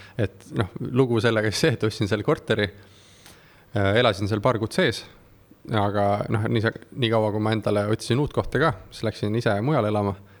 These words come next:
üürisin välja, maakler tegeles sellega, andis üürile, aasta aega oli üüris, siis otsustasin, et võiks ära müüa,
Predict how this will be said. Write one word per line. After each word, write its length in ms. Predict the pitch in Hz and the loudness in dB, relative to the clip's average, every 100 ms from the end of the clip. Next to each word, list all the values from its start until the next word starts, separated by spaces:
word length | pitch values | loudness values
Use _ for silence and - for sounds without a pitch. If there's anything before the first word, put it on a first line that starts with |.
| - | 0
üürisin 320 | 120 101 110 | 0 2 0
välja, 280 | 156 127 104 - - | 0 0 -2 -6 -8
maakler 420 | 113 123 - 110 | 0 0 0 -2
tegeles 360 | 123 151 107 - | 0 2 0 0
sellega, 360 | 107 104 104 - - - - - - - - - | 0 2 0 -4 -18 -20 -20 -20 -20 -20 -18 -6
andis 260 | 107 101 151 | -4 -2 0
üürile, 240 | 160 110 | 2 2
aasta 260 | 120 - 104 | 2 0 0
aega 120 | 104 | 0
oli 120 | 120 | 2
üüris, 340 | 175 127 104 - | 2 0 -2 -6
siis 200 | - 120 | -4 -2
otsustasin, 440 | 113 - - 107 | -2 -8 -4 -4
et 280 | 104 - 113 | -4 -4 -4
võiks 240 | 107 107 - | -2 0 0
ära 100 | 127 | 0
müüa, 280 | 113 107 | 0 -2